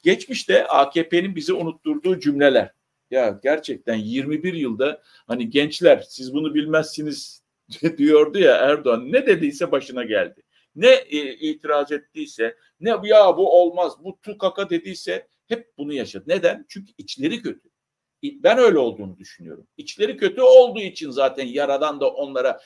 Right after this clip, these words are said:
istedikleri gibi vermiyor. E, tabii bir de, e, zaman içerisinde güçlendiler. Güçlendikçe de hedeften uzaklaştılar. E, ne bileyim, e, güçlendikçe zehirlendiler.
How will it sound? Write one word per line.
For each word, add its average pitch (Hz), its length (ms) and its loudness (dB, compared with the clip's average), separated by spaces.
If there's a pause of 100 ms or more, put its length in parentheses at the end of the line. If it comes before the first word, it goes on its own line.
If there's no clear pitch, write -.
(120)
istedikleri 135 580 -12
gibi 123 220 -12
vermiyor. 120 320 -4
E, 175 140 -4
tabii 202 260 -8
bir 208 160 -6
de, 208 180 -2 (260)
e, 131 100 -10
zaman 170 400 -4
içerisinde 165 480 -4
güçlendiler. 151 680 -10 (260)
Güçlendikçe 170 680 -8
de 151 180 0
hedeften 151 380 -4
uzaklaştılar. 113 760 -8 (260)
E, 123 320 -2
ne 160 120 -6
bileyim, 170 320 -4
e, 127 680 -6 (100)
güçlendikçe 165 880 -4 (140)
zehirlendiler. 147 880 -4